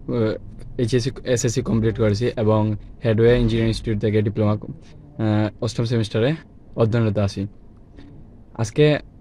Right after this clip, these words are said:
প্রিয় শিক্ষার্থী বন্ধুরা, আজকে আমরা সিরিজ টেস্টিং বোর্ড বানিয়ে দেখাবো। সিরিজ টেস্টিং ল্যাম্প তৈরি করতে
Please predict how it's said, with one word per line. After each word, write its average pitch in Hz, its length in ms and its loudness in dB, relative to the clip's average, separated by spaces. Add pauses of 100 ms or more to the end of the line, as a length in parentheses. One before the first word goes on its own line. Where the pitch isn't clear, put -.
(420)
প্রিয় 131 140 2
শিক্ষার্থী 123 340 0
বন্ধুরা, 117 240 2
আজকে 127 340 0
আমরা 113 520 0 (160)
সিরিজ 131 300 0
টেস্টিং 135 300 2
বোর্ড 120 240 4 (320)
বানিয়ে 110 280 2
দেখাবো। 104 360 0 (840)
সিরিজ 131 360 -2
টেস্টিং 123 380 -2
ল্যাম্প 113 360 0
তৈরি 120 280 4
করতে 110 340 2